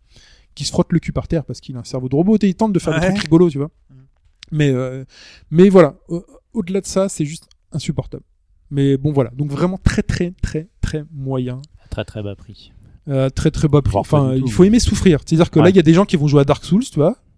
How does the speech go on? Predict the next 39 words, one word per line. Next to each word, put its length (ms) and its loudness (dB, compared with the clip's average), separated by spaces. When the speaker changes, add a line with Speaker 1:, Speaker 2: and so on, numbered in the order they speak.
Speaker 1:
Ils 440 -8
aiment 120 -2
souffrir, 280 0
Speaker 3:
Voilà, 140 2
Speaker 1:
ils 40 0
sont, 140 2
Speaker 3:
ils 40 -2
Speaker 1:
ils 40 -4
Speaker 3:
savent 100 0
Speaker 1:
savent. 140 6
Speaker 3:
pourquoi. 300 -2
Speaker 2:
Oui, 100 2
mais 140 0
dans 120 4
Dark 180 2
Souls, 200 -2
tu 120 0
es 60 6
récompensé. 440 -4
Speaker 1:
Tu 100 4
es 40 10
récompensé. 460 2
Speaker 3:
Voilà. 160 0
Speaker 1:
Là, 240 4
non. 220 0
T'es, 460 -4
en 80 -6
plus, 280 2
le 140 6
bestiaire 380 2
est 60 0
très 260 -2
vite, 300 -6
euh, 420 2
Speaker 2:
Ça 80 -4
tourne 160 -4
en 100 -6
rond, 120 -14
quoi. 200 -20